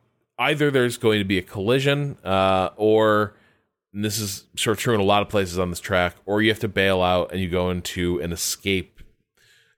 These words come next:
cul-de-sac, really, more than a, than an escape road. Um, rest of Sector One is, uh, a pretty exciting uphill run, uh, down. N-, none of the straights are really straight here, is the other thing. There's nothing, there's nothing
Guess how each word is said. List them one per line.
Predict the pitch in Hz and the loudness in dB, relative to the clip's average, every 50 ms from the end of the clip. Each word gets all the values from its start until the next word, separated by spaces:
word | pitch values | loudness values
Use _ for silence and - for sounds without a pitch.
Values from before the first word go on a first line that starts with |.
| _ _ - | _ _ -6
cul-de-sac, | - - 135 135 117 107 101 - - 98 90 82 82 - 90 | 0 2 2 2 2 0 -2 0 2 2 2 2 0 -2 -2
really, | 95 92 90 85 | -2 0 0 0
more | 85 90 90 92 87 | -2 0 0 -2 -2
than | 85 82 82 | -2 -4 -4
a, | 82 80 | -4 -6
than | - 85 92 92 90 | -6 -4 -4 -4 -2
an | 87 | -4
escape | 82 82 - - 92 85 78 - - | -4 -6 -8 -6 -4 -4 -4 -4 -2
road. | 90 90 87 85 78 71 - - _ - - - - - - 139 123 - - - | 0 0 0 0 -2 -4 -6 -10 _ -20 -20 -20 -20 -20 -20 -20 -20 -16 -8 -2
Um, | 101 104 110 107 107 107 107 104 104 104 104 - _ _ _ _ _ _ _ _ _ _ _ _ _ _ _ - | 0 2 2 4 4 2 2 0 -2 -6 -8 -12 _ _ _ _ _ _ _ _ _ _ _ _ _ _ _ -4
rest | 143 180 196 - | -2 -2 0 0
of | 202 180 | 0 0
Sector | 233 226 208 - 196 165 | 0 0 2 2 0 0
One | 143 139 147 151 156 160 160 160 156 95 | 2 4 4 4 4 2 0 0 -2 0
is, | 107 127 127 123 123 120 120 120 120 113 - - - - - - | 2 2 4 4 6 4 4 4 2 2 0 -2 -2 -4 -4 -2
uh, | 110 110 107 107 107 107 104 | 0 2 2 4 4 4 4
a | 107 110 | 2 0
pretty | - - 147 139 131 | 0 0 0 0 0
exciting | 117 - - - 131 123 123 123 117 113 - - | 0 0 0 2 2 2 2 2 0 -2 -4 -2
uphill | 113 117 - - - 139 135 127 117 | -2 -2 -2 -2 -2 0 2 2 2
run, | 104 98 101 101 104 113 117 123 120 - - - - - - - | 2 2 2 2 2 0 -2 -4 -8 -10 -14 -20 -20 -20 -10 -2
uh, | - 101 101 101 98 98 | 0 2 4 4 2 2
down. | 98 101 107 104 107 107 107 107 104 104 101 - - - _ - - _ _ _ - 147 | 0 0 2 2 2 2 2 2 0 -2 -6 -8 -12 -20 _ -20 -20 _ _ _ -4 0
N-, | 165 180 175 185 | 0 2 2 2
none | 190 208 240 | 2 2 2
of | 240 | 2
the | 202 202 | 0 0
straights | - - - 202 208 202 - | 0 2 2 2 2 2 0
are | 180 | 0
really | 160 120 | 0 0
straight | 110 - - - - 127 135 151 151 | 0 -2 -2 0 2 2 2 2 0
here, | - - 180 170 170 170 165 - - | -2 0 0 2 2 0 -2 -4 -4
is | 151 151 147 | -2 0 2
the | 151 151 | 4 4
other | 151 156 151 | 4 2 2
thing. | - 170 160 165 156 | 0 0 0 0 2
There's | 147 127 123 120 117 | 2 2 2 2 0
nothing, | 117 120 123 123 131 131 135 - - 160 147 139 135 135 127 | -2 -2 0 2 2 2 2 0 0 2 2 2 2 2 2
there's | 123 123 127 | 2 2 2
nothing | 139 151 156 160 156 | 2 2 2 0 -2